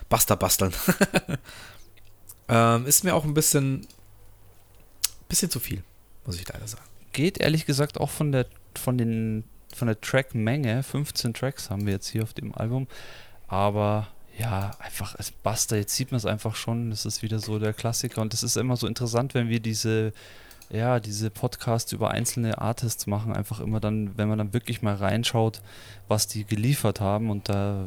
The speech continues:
Speaker 2: nehme ich jetzt keinen dieser Podcasts aus, die wir schon gemacht haben, sei es Nas, sei es, äh, Kanye. Ähm, das ist einfach krass, ähm, wenn man das mal so runterliest, was da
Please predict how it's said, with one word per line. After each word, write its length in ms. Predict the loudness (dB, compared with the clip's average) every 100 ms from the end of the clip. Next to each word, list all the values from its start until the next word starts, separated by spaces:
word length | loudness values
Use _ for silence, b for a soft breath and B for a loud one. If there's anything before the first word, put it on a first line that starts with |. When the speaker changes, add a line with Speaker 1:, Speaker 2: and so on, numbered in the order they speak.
| -8 -12 -12 -4
Speaker 2:
nehme 260 | 0 0
ich 80 | 0
jetzt 180 | -4 -4
keinen 460 | 0 2 4 2
dieser 180 | 2 0
Podcasts 480 | 0 -2 -2 -4 -2
aus, 340 | 2 2 0 -8 B B -8
die 80 | -2
wir 80 | 0
schon 140 | 0
gemacht 400 | 2 2 2 -2
haben, 120 | -4
sei 200 | 2 2
es 160 | 2 2
Nas, 400 | 0 0 0 0
sei 160 | 2 2
es, 300 | 2 0 0
äh, 180 | -2 -4
Kanye. 600 | 0 0 2 2 0 -2 B B B B B B -2
Ähm, 320 | 0 0 -2
das 180 | 0 0
ist 100 | 2
einfach 300 | 2 0 -4
krass, 440 | -2 -2 0 -6 -6 -6
ähm, 280 | -4 -4 -4
wenn 100 | -2
man 120 | -2
das 180 | -2 -2
mal 100 | -2
so 120 | -2
runterliest, 720 | 0 0 2 0 0 -2 -2
was 160 | -4 0
da 240 | 2 2